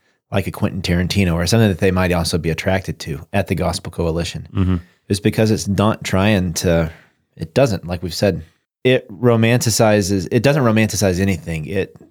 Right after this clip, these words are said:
Speaker 1: sees that poetry and stuff like that can beautify any life, but it doesn't romanticize the dirt that he's in. It
Speaker 2: Mm-hmm.
Speaker 1: doesn't try to make you attracted to it. And I do think that there is a sort of illicit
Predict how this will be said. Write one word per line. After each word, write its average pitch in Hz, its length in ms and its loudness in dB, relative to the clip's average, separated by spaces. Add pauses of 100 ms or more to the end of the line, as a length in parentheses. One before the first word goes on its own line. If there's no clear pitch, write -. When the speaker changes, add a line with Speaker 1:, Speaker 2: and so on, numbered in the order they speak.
(240)
Speaker 1:
sees 107 640 0
that 92 300 -2 (320)
poetry 95 760 0 (120)
and 85 320 -6
stuff - 180 -4
like 87 140 -6
that 98 160 0
can 82 160 -6
beautify 85 520 0 (160)
any 104 200 2
life, 76 420 -4 (360)
but 104 100 -2
it 92 60 -2
doesn't 98 280 2
romanticize 90 760 0
the - 80 -2
dirt 82 340 -4
that 87 100 -4
he's 80 180 -2
in. 90 200 0
It 110 80 -4 (100)
Speaker 2:
Mm-hmm. 104 140 2
Speaker 1:
doesn't 104 240 2
try 90 160 -2
to 85 80 -2
make 85 240 -2
you 87 80 0
attracted 90 520 -6
to 117 120 2
it. - 180 -2 (380)
And 104 140 4
I 101 80 4
do 104 180 4
think 101 240 0
that - 200 -2
there 95 160 4
is 85 200 0
a 92 160 -2
sort 98 240 2
of 85 80 0
illicit 87 500 0